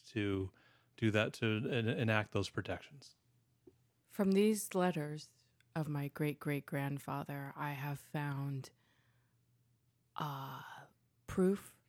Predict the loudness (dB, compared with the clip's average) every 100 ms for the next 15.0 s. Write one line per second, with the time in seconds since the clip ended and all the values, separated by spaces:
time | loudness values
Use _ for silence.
0 | _ _ _ 0 2 2 -2 -6 -8 -2
1 | 0 0 -2 -4 -6 -2 2 2 2 0
2 | -4 -2 -4 -8 -12 -20 -20 _ _ _
3 | _ _ _ _ _ -6 -6 -6 -10 -14
4 | _ _ -4 -2 2 2 2 0 -2 -4
5 | -8 _ _ _ _ -8 -6 -6 -6 -6
6 | 0 0 0 -2 -4 -4 -2 -2 0 -2
7 | -2 -2 -4 -8 _ _ _ _ -8 -8
8 | _ _ _ _ _ _ _ _ _ _
9 | 2 2 2 0 2 0 -2 -6 -10 _
10 | _ _ 2 4 2 -2 -6 -6 -2 0
11 | 0 -2 -4 -6 -6 -6 -8 -8 -10 -12
12 | _ _ _ _ _ _ _ _ _ -20
13 | -20 _ _ _ _ _ _ _ _ _
14 | -4 2 4 4 4 2 -8 -8 -10